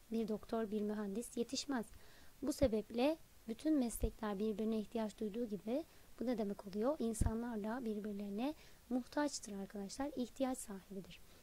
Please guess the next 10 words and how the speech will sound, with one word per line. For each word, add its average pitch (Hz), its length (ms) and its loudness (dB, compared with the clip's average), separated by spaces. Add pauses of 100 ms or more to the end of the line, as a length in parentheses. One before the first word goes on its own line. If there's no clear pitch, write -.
(140)
Sosyal 311 520 4
bir 233 60 4
varlıktır 196 520 -4
insan 196 440 -4
biliyorsunuz 196 480 -4
ki. - 120 -2
Yani 254 320 2
sosyal 254 420 0
hayatta 226 600 0
yaşayabilen 220 760 2